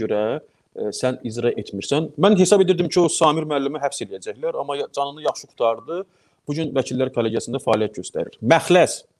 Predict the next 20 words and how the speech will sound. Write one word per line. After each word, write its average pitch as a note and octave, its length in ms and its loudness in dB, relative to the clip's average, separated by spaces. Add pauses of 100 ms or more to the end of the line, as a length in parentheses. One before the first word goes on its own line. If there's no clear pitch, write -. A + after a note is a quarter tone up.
(120)
sözümün E3+ 360 -2
canı D#3+ 200 0
nədən C#3+ 160 -4
ibarətdir? G#2 500 -6 (540)
Həmin G3 340 2
bu E3+ 220 2
Səttar D#3+ 480 0
Mehbaliyev, B2+ 760 -2
yəni C3 200 -4 (280)
Fikrət F3+ 360 -6
Məmmədovun B2+ 680 -4 (500)
bir D#3 120 2
zamanlar C3 440 0
oğlunu C3+ 420 4
döyüb, B2+ 340 2 (120)
əzişdirən, A#2 640 0 (680)
prokurorluq E3+ 480 2
orqanlarından C3+ 680 -2
qovulan, A#2+ 440 0
ə, - 840 -12